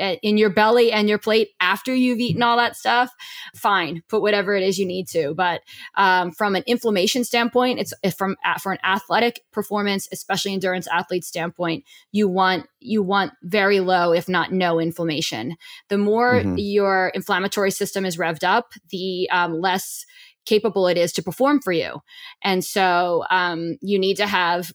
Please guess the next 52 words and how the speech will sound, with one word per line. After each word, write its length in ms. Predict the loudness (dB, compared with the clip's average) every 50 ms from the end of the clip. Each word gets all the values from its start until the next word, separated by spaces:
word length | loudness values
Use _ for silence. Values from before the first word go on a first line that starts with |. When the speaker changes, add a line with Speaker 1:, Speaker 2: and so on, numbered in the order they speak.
| _ -8 -2
Speaker 1:
really 240 | 0 2 4 4 4
good 260 | 4 4 2 2 2
vasodilation. 880 | 2 2 2 2 2 2 2 2 2 2 2 2 2 2 2 2 0 -2 -4 -4
And 140 | -4 -2 0
when 280 | 2 2 2 0 2 2
you 100 | 0 0
have 320 | 0 0 0 0 0 -2
saturated 480 | -2 -2 -2 -2 -2 -2 -2 -2 -2 0
fat 220 | 0 -2 -2 -2
and 100 | -4 -8
cholesterol, 580 | -2 0 0 0 0 0 2 2 2 2 0 -2
which 220 | -4 -4 -4 -4
comes 260 | -2 0 0 0 -2
from 280 | -4 -4 -2 -2 -2 -2 -4 -2
animal 280 | -2 -2 -2 -2 -4
products 440 | -2 0 0 2 2 0 -2 -4 -6
like, 240 | -4 -4 -4 -6 -12 -20 -20 -20 -20 _ _
you 80 | -6 -4
know, 100 | -4 -4 -4
eggs 320 | -2 -2 0 0 -2 -2 -4
and 120 | -4 -4
meat, 300 | -2 -2 -4 -4 -6 -6
doesn't 280 | -4 -2 -2 -2 -4 -4
come 180 | -4 -4 -4
from 140 | -4 -4 -6
plants, 420 | -4 -2 -2 0 0 0 -2 -4 -8
except, 340 | -14 -6 -2 -2 -2 -2 -4 -4
you 80 | -2 0
know, 120 | 0 2
you'll 160 | 2 2 2
get 200 | 2 2 0 0
some 320 | -2 -2 0 2 2 2 2
saturated 460 | 2 0 0 0 0 0 -2 -2 -2
fat 300 | 0 0 0 0 0 -2
in, 140 | -4 -6 -6
like, 280 | -6 -6 -8 -10 _ _ -20 -20 -20 _ _ _ -6
coconut 400 | -2 -2 0 2 2 4 4 4
oil 180 | 4 4 4
is 80 | 2 0
one 220 | 0 -2 -2 -2
source, 420 | 0 0 0 2 2 2 0 -2 -4
palm 340 | -6 -2 0 0 2 2 2
oil 220 | 0 2 2 0
is 60 | 0
another, 340 | 0 0 0 0 2 0 0
but 120 | 0 0
those 180 | 0 0 0 0
are 60 | 0 0
very 240 | 0 2 2 0
few 400 | 0 -2 -4 -2 2 4 4 4
plant-based 520 | 4 2 -2 -2 -2 -2 0 -2 -2 -2 -2
sources, 460 | -2 -2 -2 -2 -4 -6 -8 -8 -12